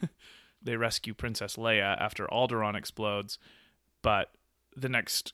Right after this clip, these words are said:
couple scene, like, the next t-, two minutes later, it's not the Battle of Yavin.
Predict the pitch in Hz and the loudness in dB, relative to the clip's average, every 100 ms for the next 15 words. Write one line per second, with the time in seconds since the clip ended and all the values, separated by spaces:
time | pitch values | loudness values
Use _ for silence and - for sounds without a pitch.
0 | - 131 110 104 117 110 - 120 110 - | -4 -4 -2 -4 -2 -2 -4 -4 -4 -2
1 | 113 104 - _ _ _ _ _ - - | -2 -2 -4 _ _ _ _ _ -20 -20
2 | _ - 175 151 127 135 120 104 101 - | _ 0 2 4 2 4 4 4 -2 0
3 | 110 101 107 95 92 92 95 104 98 - | 0 0 -4 -6 -6 -10 -8 -6 -6 -10